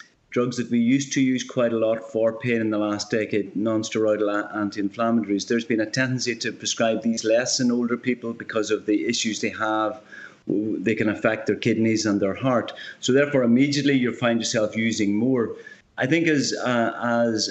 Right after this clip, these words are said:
as Deputy Burke mentioned, we have a significant waiting list issue. We have sixty-five thousand people waiting to see an orthopaedic surgeon,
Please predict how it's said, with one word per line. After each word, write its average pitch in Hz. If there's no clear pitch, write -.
as 113
Deputy 117
Burke 117
mentioned, 120
we 123
have 156
a 135
significant 117
waiting 117
list 104
issue. 117
We 113
have 113
sixty-five 123
thousand 113
people 113
waiting 113
to 104
see 135
an 120
orthopaedic 117
surgeon, 113